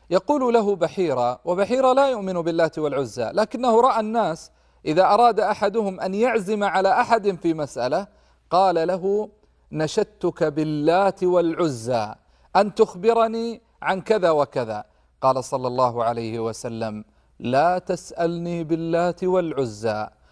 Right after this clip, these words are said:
فوالله ما كرهت شيئاً قط كرهي لهما." كان النبي صلى الله عليه وسلم يكره هذه الأصنام والأوثان، وقد دلته فطرته وعقله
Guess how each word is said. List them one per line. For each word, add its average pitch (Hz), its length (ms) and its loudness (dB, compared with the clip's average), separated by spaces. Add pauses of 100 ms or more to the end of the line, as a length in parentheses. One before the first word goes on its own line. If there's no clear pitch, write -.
(160)
فوالله 143 960 0 (260)
ما 165 420 -2
كرهت 160 640 -2
شيئاً 190 800 -2
قط - 360 2 (360)
كرهي 160 400 4
لهما." 113 420 -6 (320)
كان 269 220 4
النبي 240 320 0
صلى 208 220 -2
الله 202 340 2
عليه 196 300 0
وسلم 220 600 -2 (280)
يكره 202 580 2
هذه 170 280 -2
الأصنام 180 560 -2
والأوثان، 160 600 0 (260)
وقد 170 600 4
دلته 226 540 4
فطرته 202 480 -2
وعقله 180 720 2